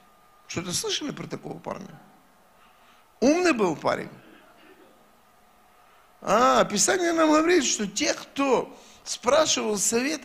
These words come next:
Ахитофела, это всё равно, что он спросил бы совет у самого Бога.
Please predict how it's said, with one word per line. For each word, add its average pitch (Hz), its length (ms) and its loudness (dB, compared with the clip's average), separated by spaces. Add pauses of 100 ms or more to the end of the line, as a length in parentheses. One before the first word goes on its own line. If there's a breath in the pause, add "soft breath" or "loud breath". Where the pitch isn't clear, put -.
Ахитофела, 226 920 -2
это 214 260 -2
всё 208 220 -4
равно, 294 260 -4
что 233 220 -8
он 220 100 -6
спросил 214 560 -6
бы 214 140 -4
совет 233 460 -4
у 180 80 -8
самого 202 640 -2 (760)
Бога. 131 500 -2